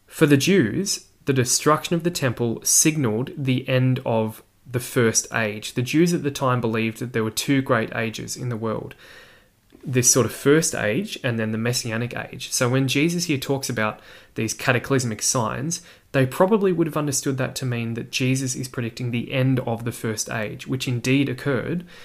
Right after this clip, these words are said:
with the destruction of the, of Jerusalem. So when Jesus has this language of, "Then the end will come, the end is coming," they probably would have seen it as the end, as in the end of the covenant age, the end of the, of the temple age. We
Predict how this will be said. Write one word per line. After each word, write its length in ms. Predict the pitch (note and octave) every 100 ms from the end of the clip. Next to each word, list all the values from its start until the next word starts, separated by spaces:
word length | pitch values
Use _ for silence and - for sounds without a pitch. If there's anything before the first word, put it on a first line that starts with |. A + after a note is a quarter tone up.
| - _ -
with 280 | B2+ B2+
the 80 | C3+
destruction 480 | A#2+ - B2 A2 -
of 80 | G#2+
the, 180 | A2 - - -
of 160 | A#2
Jerusalem. 580 | - A2+ G#2+ - A#2+ - - - - _
So 240 | - C#3+ B2
when 140 | B2+
Jesus 400 | B2+ D3 E3 D#3
has 180 | C#3+ C3
this 180 | C3 B2+
language 380 | A#2+ A#2+ A#2+
of, 240 | A#2 A2 - -
"Then 460 | C3 C3+ C3 C3
the 160 | B2 B2
end 240 | B2 A#2+
will 140 | A2+ G#2+
come, 460 | - A2+ A2+ - A2+
the 200 | B2 C3
end 220 | B2+ A#2+
is 140 | A2
coming," 440 | - A#2+ A2 B2+ - - - _
they 300 | - C3 C#3
probably 320 | C#3 E3+ E3+ F3
would 160 | D#3
have 80 | C3
seen 260 | - D3 C3
it 80 |
as 240 | - A#2 A#2
the 220 | B2 A#2+
end, 280 | B2 A#2+ A#2
as 200 | A#2 A2+
in 180 | A2+ A2
the 220 | A#2 C#3
end 200 | B2+ A#2+
of 140 | A#2
the 140 | A#2+ A2+
covenant 480 | - C3 A#2+ A2+
age, 360 | - G#2+ A#2 -
the 160 | A#2+ A#2+
end 160 | B2
of 120 | A#2
the, 320 | A#2 A2 A2+ - _ _ _ _ -
of 140 | A#2
the 80 | A2+
temple 460 | - C3 A#2 G#2+ G#2+
age. 360 | A2 A#2+ - - - - -
We 540 | B2+ C3+ G#3 G3+ -